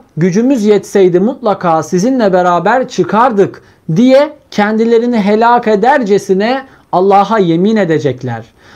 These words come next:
Halbuki Allah onların kesinlikle yalancı olduğunu biliyor.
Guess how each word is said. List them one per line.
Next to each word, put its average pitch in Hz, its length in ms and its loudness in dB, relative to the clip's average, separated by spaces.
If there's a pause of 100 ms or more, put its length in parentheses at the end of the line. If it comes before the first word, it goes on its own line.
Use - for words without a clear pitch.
(120)
Halbuki 196 520 0
Allah 180 480 2 (320)
onların 190 500 0
kesinlikle 190 800 -2
yalancı 156 520 0
olduğunu 139 500 -2
biliyor. 117 340 -6